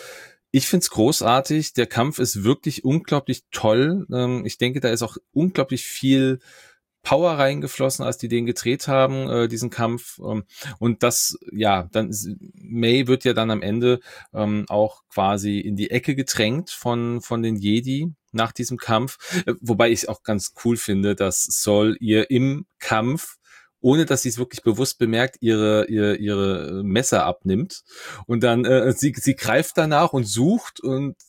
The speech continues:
er hat sie dann alle in der Hand und lässt sie schön auf, äh, theatralisch auf den Boden fallen. Auch ein schöner Moment. Also da merkst du schon, dieser Typ hat auch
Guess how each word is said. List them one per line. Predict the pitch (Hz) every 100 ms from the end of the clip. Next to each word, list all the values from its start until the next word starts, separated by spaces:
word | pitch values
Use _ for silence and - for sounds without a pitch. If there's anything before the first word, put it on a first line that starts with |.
| _
er | 143 139 131
hat | 151
sie | 147
dann | 139
alle | 113 135
in | 139
der | 123
Hand | 120 151
und | 123
lässt | 127 -
sie | 127
schön | 123 127
auf, | 120 - 120
äh, | 117
theatralisch | - 117 - 107 107 123
auf | -
den | 101
Boden | 95 113 123
fallen. | 113 101 - -
Auch | - 85 -
ein |
schöner | - - 90 104
Moment. | 101 92 87 101
Also | 98 98 92 - -
da | 101
merkst | 104 135 -
du |
schon, | - 120 123 127
dieser | 113 107 113
Typ | - 135
hat | 131 -
auch | 107